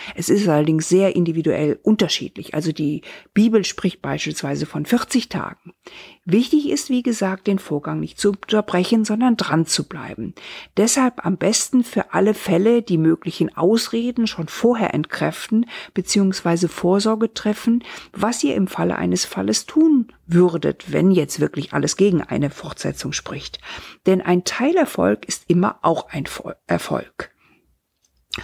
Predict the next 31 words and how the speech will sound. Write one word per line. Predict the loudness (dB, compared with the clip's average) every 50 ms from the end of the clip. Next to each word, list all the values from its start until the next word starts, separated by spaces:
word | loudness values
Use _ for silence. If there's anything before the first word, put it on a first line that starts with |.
| -14 -18 -20 _ -2
Und | 0 0 0 0
dann | -2 0 0 2 2 4 4 2 2 2 2 2 2 2 0 -2 -4
fühlt | 0 2 4 4 4 2 0
noch | -2 -2 -2
einmal | 0 0 2 2 2 0 0
in | -2 -2 -2 -2
euch | -4 -4 -4 -2
hinein, | 0 2 2 2 4 4 4 4 4 2
was | -2 -6 -8 -8
euch | -8 -6 0 4
wirklich | 4 4 4 2 -4 -6 -6 -6
gut | -8 -8 -8 -8
tut. | -12 -12 -12 -12 -12 -12 -14 -14 -14 -16 -16 -16 -16 -2 0
Denn | 2 2 2
oft | 0 -2 -2 -2 -6 -4 -2
wird | -2 -2 0 0
euer | 0 0 0 2 2
innerer | 2 2 2 2 0 -2 -6 -6 -4 -2
Wachhund | -2 -2 0 2 2 2 2 0 -6 -10 -8 -2
sehr | 0 2 4 4 6 4 4 4
laut, | 2 2 2 2 0 0 -2 -2 -4 -10 -14 -18 -10 _
wenn | 0 2 2 4
ihr | 4 4
nach | 2 2 0
seiner | -2 -2 0 0 2 2
Meinung | 0 0 0 0 0 0 0 -2
auf | -4 -4 -2
dem | 0 -2 0
falschen | 0 -2 -2 -2 0 0 0 2 4
Weg | 4 4 4 2 0
seid. | -4 -6 -6 -8 -10 -12 -14